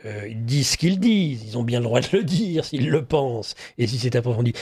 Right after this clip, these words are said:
C'est qu'ils disent tous la même chose. Donc quelque part, on se dit qu'il n'y a aucune sincérité, que tout est, euh, dans les salles de rédaction. C'est la chance de Radio Courtoisie. Vous n'avez que Radio Courtoisie. Les auditeurs, j'espère qu'ils en ont conscience, la richesse de cette radio.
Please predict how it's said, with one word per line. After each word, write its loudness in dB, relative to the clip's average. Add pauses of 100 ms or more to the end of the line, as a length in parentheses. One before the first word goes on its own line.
(120)
C'est 4
qu'ils 2
disent 4
tous 4
la 4
même 2
chose. 2
Donc -6
quelque 0
part, 2
on 2
se -2
dit 4
qu'il -4
n'y 4
a 6
aucune 0
sincérité, 2 (380)
que -2
tout 2
est, 4
euh, -2
dans 2
les 0
salles 0
de 4
rédaction. 0 (300)
C'est -2
la 4
chance 2
de 2
Radio 2
Courtoisie. 2
Vous 2
n'avez 4
que 0
Radio 2
Courtoisie. -4 (420)
Les 4
auditeurs, 4
j'espère 0
qu'ils 0
en 4
ont 4
conscience, 0
la 2
richesse 2
de -4
cette -10
radio. 2